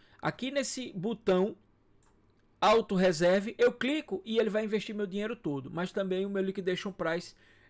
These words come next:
fica muito próximo e qualquer estilingada que der eu posso ser alavancado. Então eu preferi colocar esse auto reserve aí clicado, OK? E daí o cara vai testando e vai aprendendo. Essa é uma forma que você tem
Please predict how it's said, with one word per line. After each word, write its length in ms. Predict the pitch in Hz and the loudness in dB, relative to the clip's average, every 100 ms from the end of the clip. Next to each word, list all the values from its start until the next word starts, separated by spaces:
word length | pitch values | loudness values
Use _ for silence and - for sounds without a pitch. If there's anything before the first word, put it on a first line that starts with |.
| _ | _
fica 320 | - 208 196 | -10 -2 0
muito 360 | 185 208 247 - | 2 0 -4 -8
próximo 560 | 190 185 269 - 226 - _ _ _ _ _ _ _ _ 180 | 2 2 2 -2 -10 -12 _ _ _ _ _ _ _ _ -4
e 80 | |
qualquer 320 | 175 175 - 214 | 0 0 0 -2
estilingada 720 | - - 214 202 180 170 175 | -2 -4 -4 -2 0 0 -2
que 120 | 214 | -4
der 180 | 170 170 | 0 0
eu 100 | 190 | 0
posso 280 | 190 - 190 | -4 -6 -6
ser 140 | 185 | -4
alavancado. 640 | 175 165 190 185 143 123 | -4 -4 -6 -4 -4 -4
Então 220 | 139 156 165 | -6 -4 -4
eu 80 | |
preferi 500 | 165 190 - 190 180 | -4 -6 -4 -6 -6
colocar 420 | 185 190 185 160 165 | -4 -4 -4 -4 -4
esse 240 | 165 180 | -4 -4
auto 240 | 156 - | -4 -4
reserve 540 | 175 170 147 156 151 160 | -2 -2 0 -2 0 -2
aí 240 | 147 160 - - - - - | -2 -4 -10 -20 -20 -14 2
clicado, 560 | 185 196 151 123 120 | 2 4 2 2 -2
OK? 360 | 123 - 208 - - - - 180 | -6 -2 -2 -4 -14 -20 -8 -2
E 80 | |
daí 400 | 170 339 214 240 | 4 4 4 2
o 40 | 277 | 0
cara 220 | 226 190 | 2 2
vai 180 | 170 185 | 4 2
testando 680 | 247 240 - 214 220 226 208 | 2 0 0 2 2 -2 0
e 20 | |
vai 160 | 208 | 2
aprendendo. 480 | 208 220 214 131 135 | 2 2 -2 -2 0
Essa 300 | 185 202 - | 0 2 0
é 20 | |
uma 260 | 220 285 359 | -4 -2 -4
forma 560 | - 202 208 226 - _ _ - _ | 2 4 4 2 -6 _ _ -20 _
que 100 | - | -4
você 340 | 196 220 247 240 | 0 2 2 -2
tem 400 | - 190 196 | 0 0 0